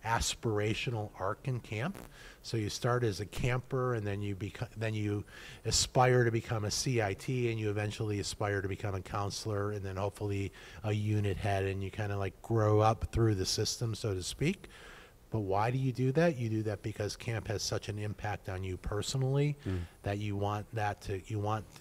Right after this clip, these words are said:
Speaker 1: um, to continue to have that part of your life. The friends that you make at camp, the friends that you make at preschool are friends that stay with you your, your en-, entire life. And so we have in our camps on a typical day, we have over three hundred,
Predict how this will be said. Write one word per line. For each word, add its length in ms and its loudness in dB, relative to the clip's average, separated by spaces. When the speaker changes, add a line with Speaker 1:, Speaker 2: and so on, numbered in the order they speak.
Speaker 1:
um, 360 -2
to 100 -10
continue 460 -4
to 40 -2
have 180 -2
that 180 -4
part 240 -2
of 100 -4
your 140 -2
life. 320 -6
The 80 -6
friends 400 -6
that 80 -6
you 140 -8
make 340 -4
at 160 -8
camp, 340 -6
the 100 -6
friends 340 0
that 80 -2
you 100 -4
make 260 -4
at 120 -10
preschool 580 -2
are 120 0
friends 400 -2
that 180 -6
stay 260 -2
with 320 -2
you 60 -2
your, 380 -4
your 160 2
en-, 240 -2
entire 480 -4
life. 340 -6
And 140 -4
so 240 0
we 180 0
have 340 4
in 140 4
our 140 6
camps 440 -2
on 180 -2
a 40 -2
typical 480 0
day, 260 0
we 180 0
have 220 0
over 300 0
three 380 -2
hundred, 640 2